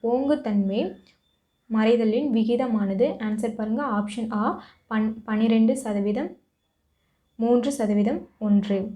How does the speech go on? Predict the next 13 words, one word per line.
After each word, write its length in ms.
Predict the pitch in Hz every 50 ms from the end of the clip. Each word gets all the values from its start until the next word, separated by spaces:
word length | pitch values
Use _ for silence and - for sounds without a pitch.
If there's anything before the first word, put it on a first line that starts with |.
| - -
அடுத்தது 340 | 226 214 208 214 254 294 277
இருபத்தி 320 | 240 240 226 240 233 240
ஒன்று 140 | 226 220 214
பாருங்க. 360 | 214 208 202 196 196 202 226 294 - - - _ _ _ _ _ _ _ _ -
இருபத்தி 260 | 240 240 240 233 240
ஒன்றாவது 260 | 226 226 226 220 214
கொஸ்டின். 380 | 220 202 202 - 269 320 330 277
மெண்டலின் 520 | 226 226 226 240 233 262 226 240 285 311 294
கலப்பின் 560 | - 233 220 214 226 233 226 226 262 294 285
ஆய்வுகள் 540 | - 220 208 208 208 202 208 220 262 302 277
மேற்கொண்ட 580 | 233 226 220 226 226 226 233 220 202 190 190 233 320 - - - - - _ - -
கா-, 200 | 240 226 226 220 - - _ _ _ _ _ _
காலத்தை 540 | - 226 220 226 240 240 233 233 - 302